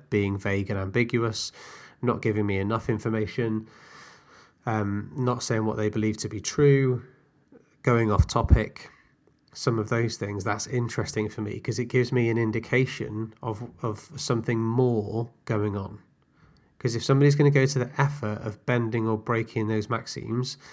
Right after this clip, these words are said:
it's because there's something more going on for them. And as an analyst, I'm interested in that then because I want to underst-, if I can understand what that is, I can better understand the individual.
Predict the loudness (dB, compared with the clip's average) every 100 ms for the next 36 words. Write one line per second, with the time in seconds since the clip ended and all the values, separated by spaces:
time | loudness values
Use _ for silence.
0 | -20 _ -6 -6 -10 -10 0 0 0 -4
1 | -6 -10 -14 -20 -20 -8 -4 -2 -2 -2
2 | 0 0 2 2 2 2 0 -2 -2 -6
3 | -6 -10 -12 -16 -20 _ _ -4 -2 4
4 | 6 6 4 0 0 0 2 0 -2 -6
5 | -8 -10 -10 -12 -10 -6 -6 -4 -2 0
6 | -2 -2 -4 -4 -6 -2 -2 0 0 0
7 | -2 -2 -2 -4 -2 -2 -2 -4 -8 -16
8 | -10 -6 -4 -4 -2 -4 -2 -2 -2 -4
9 | -4 -6 -6 -10 -14 -18 _ -4 -2 -4
10 | -8 -10 -12 -16